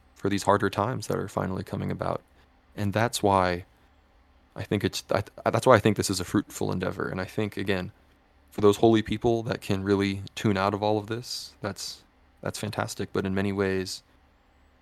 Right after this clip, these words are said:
the scriptures and the saints, they do talk about how, you know, we will, we will have guidance in these times. God will send those who, who are meant to be sent. You know, that's why, you know, Saint Paisios, his prophecies are some of the most extensive, and we're really gonna get into those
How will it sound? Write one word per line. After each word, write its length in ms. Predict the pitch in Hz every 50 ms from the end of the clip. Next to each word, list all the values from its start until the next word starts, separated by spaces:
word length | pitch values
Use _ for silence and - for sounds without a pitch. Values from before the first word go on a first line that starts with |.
| _ -
the 60 | - -
scriptures 600 | - - 101 - - - 98 98 95 92 - -
and 180 | - 98 95
the 40 | 92
saints, 340 | - - - 104 98 - -
they 80 | 98
do 140 | 92 107 107
talk 240 | - - 98 98 -
about 220 | - - 92 95
how, 260 | - 101 90 87 87 92
you 100 | 92 90
know, 140 | 90 92
we 160 | 95 95 95 95
will, 340 | 98 98 95 95 95 92 - _ _ _ _ _ _ _ -
we 100 | 117 104
will 180 | 98 107 107
have 180 | 98 107 101 101
guidance 400 | - - 95 95 92 95 - -
in 60 | 98
these 120 | 101 98 -
times. 360 | - 98 98 98 95 95 98
God 220 | 98 95 92 98
will 120 | 101 107 104
send 360 | - - - - - 101 95
those 460 | 98 98 98 50 - 104 - - - - -
who, 260 | - 104 104 107 107 - _ _ _ _ _ _ _ _ _ _
who 140 | - 101 104
are 80 | 101
meant 200 | 95 98 98 92
to 100 | - -
be 100 | 104 101
sent. 380 | 98 - - 98 95 98 98 -
You 60 | 104
know, 80 | 98 95
that's 240 | 95 95 - - -
why, 320 | 104 95 92 98 98 98
you 80 | - -
know, 80 | 98 90
Saint 240 | - - 104 95
Paisios, 580 | - 101 98 98 - - - 101 98 107 104 -
his 140 | - 101 -
prophecies 500 | - - 104 98 - 107 - 107 104 101
are 60 | 104
some 140 | - 104 101
of 100 | 98 98
the 60 | 95
most 240 | 98 98 - - -
extensive, 520 | - - - - 107 104 - - 110 101
and 120 | 101 104 107
we're 80 | 104
really 260 | 101 101 104 104 101
gonna 220 | 101 101 98 98 98
get 180 | 95 95 98
into 160 | 98 95 - 95
those 420 | 98 101 - - - 101 -